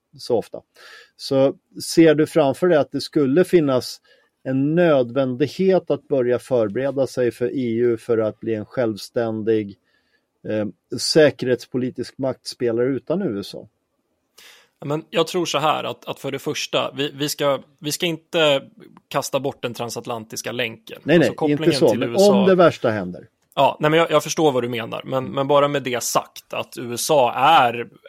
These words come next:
Speaker 2: vår, en av våra absolut närmaste, mest pålitliga samarbetspartners, och, och det ska vi, vi ska arbeta med, med det även framöver, eh, med det antagandet. Men, som du säger, saker kan hända.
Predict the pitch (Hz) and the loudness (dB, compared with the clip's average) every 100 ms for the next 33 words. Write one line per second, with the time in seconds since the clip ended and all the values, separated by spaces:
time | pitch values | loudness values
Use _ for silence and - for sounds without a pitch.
0 | - _ 147 123 120 120 123 120 117 113 | -20 _ -10 -4 -2 -2 -4 -4 -2 0
1 | 147 - - 127 117 _ - 131 120 120 | -2 -4 -10 -8 -10 _ -8 -2 -2 -4
2 | 120 - 120 113 - 123 113 110 - 110 | -10 -8 -8 -10 -10 -8 -8 -10 -10 -8
3 | 117 110 110 110 - 117 - 113 - 117 | -8 -8 -12 -12 -10 -10 -10 -16 -10 -10
4 | - 113 123 117 131 120 113 117 113 123 | -10 -10 -8 -8 -8 -8 -8 -10 -8 -6
5 | 117 110 139 120 - 113 110 110 113 113 | -6 -6 -6 -6 -6 -10 -8 -8 -10 -12
6 | 110 110 107 107 110 - 110 139 127 - | -10 -8 -8 -8 -12 -12 -4 0 0 -2
7 | - 113 _ 131 113 113 110 110 104 - | -12 -16 _ -12 -10 -10 -8 -8 -8 -6
8 | 131 - _ 101 _ _ - _ 127 156 | -6 -6 _ -20 _ _ -20 _ 0 0
9 | - - _ - 143 131 123 113 107 - | 0 -10 _ -6 -4 -4 -4 -6 -8 -16
10 | _ _ - 143 135 139 135 120 113 - | _ _ -2 0 0 -4 -6 -6 -8 -12